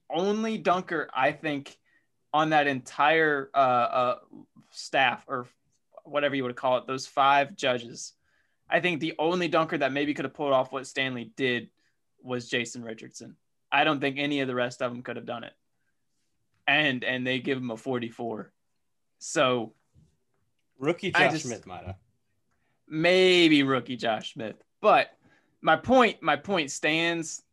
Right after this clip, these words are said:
Speaker 1: that it, it's just, I don't understand how you score that dunk of forty-four and then you follow that up by giving Obi Toppin a forty-eight on a much simpler dunk and one that Zach LaVine did in warm-ups the week before.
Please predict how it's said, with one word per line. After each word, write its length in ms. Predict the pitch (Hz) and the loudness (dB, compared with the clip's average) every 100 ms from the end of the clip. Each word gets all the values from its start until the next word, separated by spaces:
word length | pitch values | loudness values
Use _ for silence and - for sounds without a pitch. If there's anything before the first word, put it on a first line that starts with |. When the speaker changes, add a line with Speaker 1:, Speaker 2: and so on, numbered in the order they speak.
| - | 2
Speaker 1:
that 320 | 139 120 - - _ _ _ _ _ _ _ - | 4 4 -2 -20 _ _ _ _ _ _ _ -4
it, 180 | 185 180 | -2 0
it's 320 | 170 160 - - | -2 -2 -4 -2
just, 340 | 202 170 - - | -2 -2 -8 -2
I 140 | 143 | 2
don't 180 | 165 160 | 4 2
understand 640 | 156 147 143 139 139 131 | 0 -2 -4 -2 0 0
how 100 | 143 | -2
you 160 | 131 123 | -2 -2
score 300 | - 135 120 | -6 -6 0
that 180 | 117 117 | 0 0
dunk 220 | 120 120 | -2 -4
of 100 | 120 | -8
forty-four 640 | 131 123 123 135 123 117 - _ - | -6 -6 -6 -6 -4 -4 -8 _ -4
and 120 | 151 | 0
then 120 | 151 | 0
you 80 | 139 | 0
follow 360 | 147 147 147 135 | 4 6 6 6
that 200 | 131 131 | 4 6
up 200 | 135 110 | 4 4
by 140 | 120 | 2
giving 280 | 120 135 127 | 2 -2 -2
Obi 280 | 117 127 123 | -2 -2 -2
Toppin 440 | 113 123 123 120 | -4 -6 -4 -4
a 120 | 110 107 | -6 -8
forty-eight 800 | - 143 127 120 117 117 123 _ _ _ - | -6 -2 -2 -2 -4 -4 -6 _ _ _ 0
on 200 | 139 135 | 2 2
a 120 | 123 | 0
much 340 | 113 131 139 | 2 2 2
simpler 640 | - - - 143 135 127 117 | -4 -6 -4 -4 -2 -2 0
dunk 380 | 123 117 - _ _ - | 0 0 -6 _ _ -6
and 180 | 131 | -2
one 140 | 120 139 | 0 0
that 180 | 127 120 | 0 0
Zach 280 | 139 139 | 0 0
LaVine 320 | 135 123 127 127 | -2 -6 -4 -2
did 160 | 127 | -2
in 240 | 120 113 113 | -4 -6 -4
warm-ups 540 | 139 135 113 107 - | -2 0 -2 -4 -8
the 100 | 123 | -12
week 240 | 120 113 | -10 -12
before. 500 | - 120 123 117 113 | -14 -12 -10 -10 -12